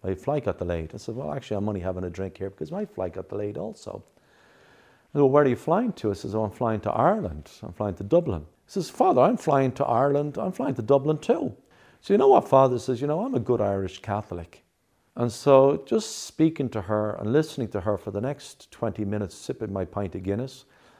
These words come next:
I found out just how good an Irish Catholic she was. Well, she, I don't think she'd been in confession for nearly forty years. Um, she hadn't gone to Mass, and maybe an odd funeral and a wedding, and forget about prayer and the rosary, forget about that.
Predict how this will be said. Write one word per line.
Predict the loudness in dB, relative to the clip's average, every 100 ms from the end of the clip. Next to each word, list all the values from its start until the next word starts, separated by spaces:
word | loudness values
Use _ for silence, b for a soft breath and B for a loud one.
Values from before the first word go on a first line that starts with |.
| b b b b b _
I | 4 6 6 2 -4 -8 -14
found | 0 2 6
out | 4 4
just | 0 -2
how | -2
good | 0 -2
an | 0
Irish | 0 -2 -4
Catholic | -6 -6 -6 -10 -12
she | -8 -6
was. | 0 -2 -2 -10 -20 _ _ _ -6
Well, | -6
she, | -4 -2
I |
don't | 0 0
think | -4 -8
she'd | -6 -4
been | -4
in | -4
confession | -8 -4 -4 -4 -10
for | -6
nearly | -6 -6
forty | -12 -10 -6 -6 -8
years. | -8 -6 -6 -8 -14 -20 _ _ -2
Um, | 2 4 2
she | -2 0
hadn't | 0 0
gone | 0
to | 0
Mass, | 0 0 -2 -4 -8
and | -4 -2
maybe | -2 0
an | 0
odd | 0
funeral | -2 -2 0 0 0
and | -2
a |
wedding, | -2 -2 -2 -6 -8
and | -10
forget | -10 -2 -2
about | 0 -2 -4 _ -4
prayer | 2 2 2
and | -2
the |
rosary, | 0 2 2 -2 -12
forget | -12 -6 -4
about | -4 -8 -6
that. | -2 -2